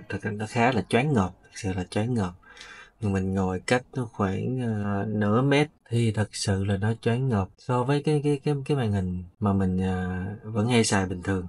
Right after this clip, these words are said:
Nhưng mà được cái, cái, cái trải nghiệm của mình sau khi mà xài cái màn hình này thì phải nói một chữ là nó đã. Thực sự là đã. Từ những cái, à, tùy chỉnh.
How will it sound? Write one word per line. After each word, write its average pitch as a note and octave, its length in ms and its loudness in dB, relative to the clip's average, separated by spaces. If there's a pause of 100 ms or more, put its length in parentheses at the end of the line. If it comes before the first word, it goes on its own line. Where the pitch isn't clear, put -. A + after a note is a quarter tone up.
(180)
Nhưng F3 260 6
mà A#2+ 160 4
được G2+ 260 0
cái, D3 480 0
cái, D#3 200 2
cái E3 160 2
trải A2+ 160 4
nghiệm G#2+ 300 4
của B2 80 0
mình A#2 200 2
sau B2+ 180 -2
khi D#3 180 0
mà A2 140 2
xài F#2+ 260 -4
cái B2 100 -6
màn A#2+ 120 -2
hình G2 120 -2
này F#2+ 180 -4
thì F#2+ 300 -4
phải G2 220 -10
nói B2+ 200 -6
một B2 180 -4 (140)
chữ A2+ 300 -2
là A2+ 340 0
nó A#2 500 -8 (160)
đã. B2+ 460 -2 (560)
Thực G#2+ 200 -6
sự G#2 160 0
là G2 120 -2
đã. F#2+ 360 -6 (560)
Từ A2 120 0
những G2 280 -2
cái, C3 440 4
à, A#2 280 6
tùy G2+ 260 0
chỉnh. G#2+ 300 0